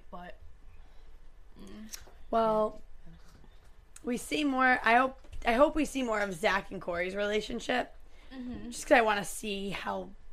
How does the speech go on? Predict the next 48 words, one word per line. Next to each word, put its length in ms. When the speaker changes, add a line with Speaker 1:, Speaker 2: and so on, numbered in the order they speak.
Speaker 2:
that 180
is. 540
It 80
seems 380
good. 340
Um, 460
Caitlyn 400
and 120
Tyre, 520
Tyler, 580
Tyre, 380
Tyler, 280
I 160
feel 160
like 140
they're 80
gonna 100
have 100
a 40
big 200
falling 560
out, 300
and 80
he 80
finally 400
admits 440
that 120
he's 440
unhappy 480
in 60
Speaker 1:
Unhappy. 80
Speaker 2:
their 100
relationship, 680
and 100
then 180
I 80
feel 160
like 160
she's 240
gonna 160
react 540
on 100
her 140
own 180
feelings 500
and 120
not 160
his. 380